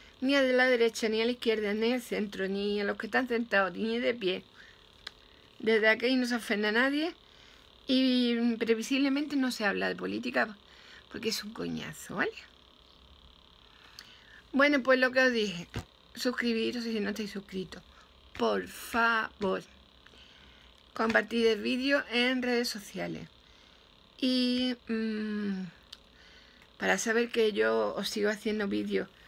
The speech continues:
de las cosas, no tengo tantas cosas realmente, pero de las cosas que yo tengo de maquillaje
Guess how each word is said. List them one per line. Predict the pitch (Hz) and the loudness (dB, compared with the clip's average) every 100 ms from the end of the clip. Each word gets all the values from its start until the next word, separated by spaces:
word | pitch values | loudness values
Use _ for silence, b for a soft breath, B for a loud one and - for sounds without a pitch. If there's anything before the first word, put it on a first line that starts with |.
| B B B B | B B B B
de | 208 214 | 2 4
las | 202 | 2
cosas, | 202 226 220 | 0 -2 0
no | 233 | 0
tengo | 302 359 | 0 -2
tantas | 277 214 185 175 | -2 -2 -6 -8
cosas | 214 196 185 | -10 -8 -2
realmente, | 180 190 220 294 | 0 0 0 -2
pero | 202 180 - B B B B | -2 -6 -8 B B B B
de | - | -2
las | 214 220 | 0 0
cosas | - 233 262 | -2 -2 -2
que | - 247 | -2 -4
yo | 185 202 233 | -2 0 -2
tengo | - 240 233 208 | 0 0 0 -2
de | 196 | -2
maquillaje | 190 196 196 214 240 - 156 | -2 -2 0 0 -2 -8 -14